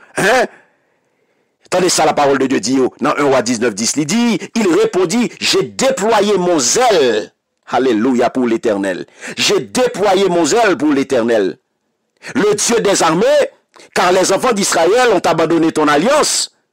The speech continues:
Ils ont renversé les autels et ils ont tué pour les, par l'épée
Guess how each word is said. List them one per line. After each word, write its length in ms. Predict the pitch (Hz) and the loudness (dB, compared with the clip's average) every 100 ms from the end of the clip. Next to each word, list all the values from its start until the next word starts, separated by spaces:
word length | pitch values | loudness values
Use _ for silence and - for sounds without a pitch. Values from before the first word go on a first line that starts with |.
| _ - - | _ -18 -6
Ils 240 | 233 220 220 | -2 0 2
ont 180 | 214 196 | 2 2
renversé 460 | 254 226 190 - 233 214 185 - | 2 2 0 0 2 2 0 0
les 240 | 277 285 | 0 0
autels 420 | 330 226 269 269 - | 0 2 2 2 0
et 200 | - 220 | -2 0
ils 160 | 214 185 | 0 -2
ont 60 | 190 | -2
tué 400 | - 247 254 247 | -2 0 2 0
pour 100 | 202 | 0
les, 180 | 185 190 | 2 0
par 260 | - 185 156 | 0 0 2
l'épée 220 | 165 | 0